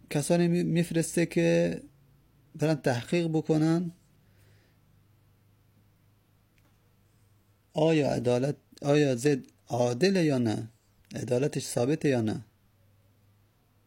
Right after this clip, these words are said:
خب، حالا وقتی که رفتن تحقیق کردن، بعد گفتن که زید عادل نیست. الان مجمله، اجمالاً دارن می‌گن زید عادل نیست.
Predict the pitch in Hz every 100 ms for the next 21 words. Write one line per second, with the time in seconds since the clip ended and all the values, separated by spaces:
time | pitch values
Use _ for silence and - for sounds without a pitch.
0 | _ _ _ _ _ _ _ _ _ _
1 | _ _ _ _ _ _ _ _ _ _
2 | _ _ _ _ _ _ _ _ _ _
3 | _ _ _ _ 131 - 160 208 220 -
4 | 208 208 190 180 170 165 185 175 175 160
5 | 151 147 147 - 139 160 156 165 - 165
6 | 156 175 165 165 - - - - - -
7 | 185 170 170 - 131 123 143 135 123 -
8 | - - - _ _ _ _ _ _ _
9 | - 143 170 - - 135 143 170 175 127
10 | 123 139 - - 135 120 139 156 170 131
11 | 127 131 135 156 131 147 127 120 135 131
12 | 120 -